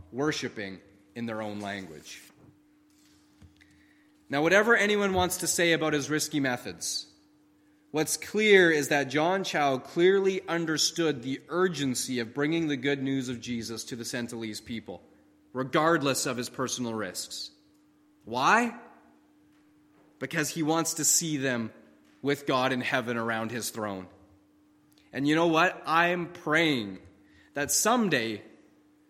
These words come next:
because of his sacrifice, John will be able to welcome many of them into heaven. What about us? What are we willing to risk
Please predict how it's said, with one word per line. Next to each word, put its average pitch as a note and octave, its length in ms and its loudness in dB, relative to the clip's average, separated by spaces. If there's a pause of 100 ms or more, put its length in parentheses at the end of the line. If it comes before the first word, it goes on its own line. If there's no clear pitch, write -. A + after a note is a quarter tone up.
(120)
because D#3+ 300 0
of D#3 80 -2
his F#3 220 0
sacrifice, C#3 640 0
John D3+ 540 0
will D#3+ 320 2
be B2+ 260 -10
able B2+ 320 -4
to C3 160 -10
welcome B2 640 -4
many B2+ 320 -2
of A#2 160 -6
them A2+ 280 -4 (340)
into B2 240 -6
heaven. G2 380 -6 (2750)
What D#3 120 0
about D3 200 4
us? - 440 -4 (880)
What F3 200 4
are A3 100 8
we G#3 320 2
willing E3 500 2
to E3 160 -6
risk B2+ 520 -4